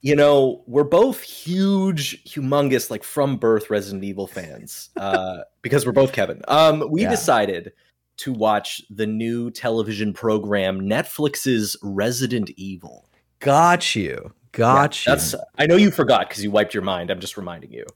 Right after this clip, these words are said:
Speaker 2: I did.
Speaker 1: Yeah.
Speaker 2: I did. Um, so eight episodes came out this weekend
Speaker 1: Yeah.
Speaker 2: on
Speaker 1: They
Speaker 2: July
Speaker 1: did.
Speaker 2: fourteenth. <laughs>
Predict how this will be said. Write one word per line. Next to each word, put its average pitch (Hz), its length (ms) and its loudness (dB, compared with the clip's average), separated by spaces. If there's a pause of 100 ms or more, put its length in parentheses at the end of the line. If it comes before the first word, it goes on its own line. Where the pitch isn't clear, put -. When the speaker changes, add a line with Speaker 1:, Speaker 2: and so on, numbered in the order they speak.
Speaker 2:
I 117 180 2
did. 107 560 -4 (400)
Speaker 1:
Yeah. 92 180 -6
Speaker 2:
I 127 200 -2
did. 95 580 -6
Um, 160 380 4
so 165 300 2
eight 240 200 6
episodes 196 840 4 (100)
came 202 240 4
out 180 420 4 (480)
this 143 280 0
weekend 139 480 4
Speaker 1:
Yeah. - 60 -14 (360)
Speaker 2:
on 120 120 0
Speaker 1:
They - 20 2
Speaker 2:
July 127 640 6
Speaker 1:
did. - 160 -2 (440)
Speaker 2:
fourteenth. - 640 -2 (640)
<laughs> 349 80 2